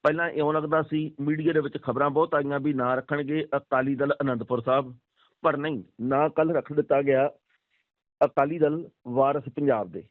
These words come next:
ਤੇ ਮੁਕਤਸਰ ਸਾਹਿਬ ਦੇ ਵਿੱਚ ਇਹਨਾਂ ਨੇ ਇਕੱਠ ਕੀਤਾ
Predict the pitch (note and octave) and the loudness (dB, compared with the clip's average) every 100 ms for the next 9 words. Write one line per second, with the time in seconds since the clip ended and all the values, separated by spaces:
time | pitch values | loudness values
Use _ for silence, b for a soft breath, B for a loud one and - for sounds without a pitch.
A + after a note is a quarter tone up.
0 | _ - D#3 D3+ - F3+ D#3 D#3+ E3 E3+ | _ 0 0 0 0 -2 2 0 0 -2
1 | D#3+ D#3+ D3+ D#3+ D3+ D3+ B2+ - D3+ D3+ | -2 -2 -2 -2 -2 -2 -2 -2 -8 -2
2 | E3 | -2